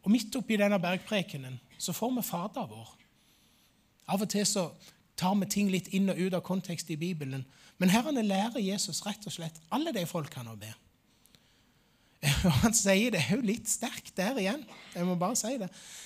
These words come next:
Han sier, når du ber, så må du ikke gjøre sånn som bedragerne gjør, som elsker å be offentlig og vise seg fram for mennesker.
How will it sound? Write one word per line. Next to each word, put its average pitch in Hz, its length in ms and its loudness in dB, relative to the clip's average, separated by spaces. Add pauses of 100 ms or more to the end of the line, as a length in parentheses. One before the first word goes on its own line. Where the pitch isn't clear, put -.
(180)
Han 208 140 6
sier, 240 140 8
når 247 160 4
du 240 40 4
ber, 214 320 4
så 208 120 4
må 240 100 6
du 262 80 2
ikke 233 160 2
gjøre 233 180 0
sånn 196 160 2
som 165 120 -4
bedragerne 147 720 0
gjør, 135 180 -6
som - 140 -20 (100)
elsker 175 400 0
å 131 40 -6
be 156 120 -2 (100)
offentlig 143 460 -6
og 131 60 -8
vise 196 360 0
seg 156 140 -6
fram 175 380 -4
for 120 120 -12
mennesker. 117 480 -10